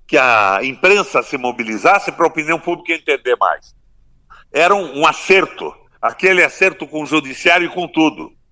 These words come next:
E-, esse pessoal perdeu o rumo, Marelli. Você veja agora essa denúncia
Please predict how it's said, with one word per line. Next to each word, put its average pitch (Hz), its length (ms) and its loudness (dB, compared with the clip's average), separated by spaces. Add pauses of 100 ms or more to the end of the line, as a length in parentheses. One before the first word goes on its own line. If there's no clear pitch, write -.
(1120)
E-, 147 200 -10
esse 196 120 -10
pessoal 226 300 2
perdeu 214 360 2
o 262 60 -2
rumo, 160 420 2
Marelli. 80 440 0 (220)
Você 190 260 0
veja 170 260 2
agora 117 240 4
essa - 220 0
denúncia 123 640 -8